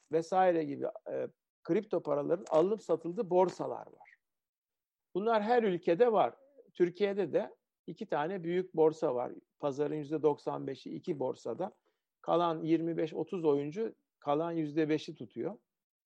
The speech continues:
Dünyada da Çinlilerin filan bir sürü böyle borsa var. Bu borsalara giriyorsunuz.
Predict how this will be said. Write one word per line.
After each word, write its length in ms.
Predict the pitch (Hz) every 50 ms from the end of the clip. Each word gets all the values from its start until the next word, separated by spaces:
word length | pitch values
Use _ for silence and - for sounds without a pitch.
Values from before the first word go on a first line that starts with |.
| _ _ _ _ _ _ _
Dünyada 440 | 185 208 226 226 226 226 226 233 208
da 140 | 175 151 -
Çinlilerin 760 | - - 202 202 196 196 190 190 190 185 180 175 185 180 175
filan 380 | 170 - 175 175 170 175 - - 180
bir 260 | 214 247 240 220 202
sürü 360 | - - 156 165 208 226 180
böyle 320 | 170 160 156 175 220 208 165
borsa 440 | 170 165 156 147 - - 131 123
var. 240 | 151 190 233 - - _ _ _ _ _ _ _ _ _ _ _ _ -
Bu 140 | 202 208
borsalara 640 | 214 247 240 240 233 - 190 165 151 151 147 139 143
giriyorsunuz. 920 | 143 147 175 202 233 226 180 151 - - 156 175 220 262 - - - _